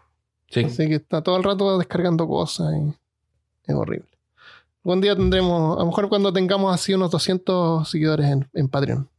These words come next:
Speaker 1: Ah,
Speaker 2: Vamos a tener
Speaker 1: claro.
Speaker 2: nuestra aplicación.
Speaker 1: Podríamos comprar una aplicación, porque esa aplicación hay que mandarla a hacer.
Speaker 2: Claro, y seguramente hay que
Speaker 1: Y
Speaker 2: pagar
Speaker 1: es dinero.
Speaker 2: mantenimiento y
Speaker 1: Sí.
Speaker 2: mensual y todo eso, así que,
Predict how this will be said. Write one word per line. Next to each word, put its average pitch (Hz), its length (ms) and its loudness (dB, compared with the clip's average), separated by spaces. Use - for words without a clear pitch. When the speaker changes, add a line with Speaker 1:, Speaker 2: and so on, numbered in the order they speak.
Speaker 1:
Ah, 127 120 0
Speaker 2:
Vamos 135 140 2
a - 20 -6
tener 123 160 2
Speaker 1:
claro. 127 120 2
Speaker 2:
nuestra 139 280 -2
aplicación. 131 260 0
Speaker 1:
Podríamos 123 300 2
comprar 123 400 2
una 123 140 2
aplicación, 123 240 0
porque - 280 0
esa 131 160 0
aplicación 127 440 0
hay 139 80 0
que 135 100 0
mandarla 120 380 2
a - 20 -4
hacer. 120 300 -2
Speaker 2:
Claro, 175 440 0
y 156 80 2
seguramente 165 480 0
hay 156 40 -4
que - 100 -2
Speaker 1:
Y - 20 4
Speaker 2:
pagar 113 140 4
Speaker 1:
es 156 60 2
dinero. 107 200 2
Speaker 2:
mantenimiento 160 540 2
y 165 180 2
Speaker 1:
Sí. 131 80 -2
Speaker 2:
mensual 143 460 -2
y 151 60 -2
todo 147 180 -2
eso, - 160 -6
así 147 200 -6
que, 135 200 -2